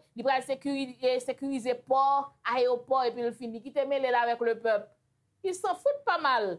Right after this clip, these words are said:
Ah bon? <laughs> Compatriotes haïtiens, frères, sœurs, calez genou. E se moman si nou di n ap fè revolisyon pou nou fè revolisyon. Tout bon, pa gen gren dan.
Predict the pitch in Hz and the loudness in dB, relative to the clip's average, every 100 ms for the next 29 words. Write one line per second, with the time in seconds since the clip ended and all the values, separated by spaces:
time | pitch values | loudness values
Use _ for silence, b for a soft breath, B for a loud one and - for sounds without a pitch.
0 | - _ _ - 622 392 339 339 - - | -10 _ _ -6 -4 0 4 4 2 -4
1 | 214 214 214 b b b - 403 427 381 | -8 -6 -8 b b b 0 2 2 2
2 | 415 403 392 381 381 359 330 320 330 330 | 2 4 2 2 -2 0 -2 2 0 -2
3 | - 339 349 339 285 233 285 320 349 - | 2 2 4 4 2 4 2 2 -2 -6
4 | _ _ _ - 285 285 381 381 370 349 | _ _ _ -2 0 2 2 6 4 4
5 | 359 359 339 339 285 302 302 - 285 269 | 0 0 -6 -8 -6 -4 -2 0 2 4
6 | 262 254 254 - 302 262 262 254 247 226 | 2 0 -6 -4 -4 -2 -6 0 2 2
7 | 220 208 214 240 226 233 _ 415 453 - | 2 0 -2 0 0 0 _ 4 4 0
8 | _ _ - - 311 - - 214 254 277 | _ _ 0 4 4 2 -4 0 2 2
9 | 233 285 247 196 233 | 0 0 0 2 0